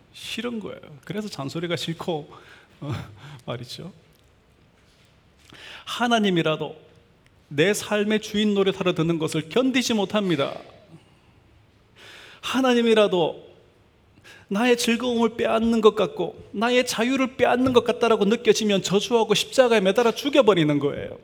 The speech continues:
이렇게 사단의 종된 인간은 하나님의 자리에, 오만한 자의 자리에 앉기를 좋아합니다.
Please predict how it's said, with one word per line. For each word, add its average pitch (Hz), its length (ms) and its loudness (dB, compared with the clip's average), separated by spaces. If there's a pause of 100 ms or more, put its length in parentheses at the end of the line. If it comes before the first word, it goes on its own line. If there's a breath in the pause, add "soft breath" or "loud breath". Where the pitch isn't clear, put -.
(760 loud breath)
이렇게 214 320 4
사단의 185 420 0
종된 165 380 -4
인간은 147 720 -4 (560 soft breath)
하나님의 175 580 -2
자리에, 147 440 -8 (840 loud breath)
오만한 233 540 2
자의 202 300 0
자리에 175 580 -2 (260)
앉기를 185 500 -4
좋아합니다. 143 640 -8